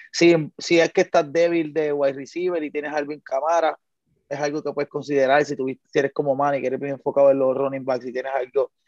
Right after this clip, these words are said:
alguien que te pueda dar esos nueve, diez, doce puntos, que... Pero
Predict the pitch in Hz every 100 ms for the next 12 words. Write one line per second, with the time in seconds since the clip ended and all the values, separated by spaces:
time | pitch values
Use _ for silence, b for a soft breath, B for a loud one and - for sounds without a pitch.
0 | b - 135 147 151 139 139 135 135 139
1 | 135 123 127 143 127 117 143 123 135 139
2 | 123 139 156 139 123 120 - _ _ _
3 | _ _ _ _ - 151 143 143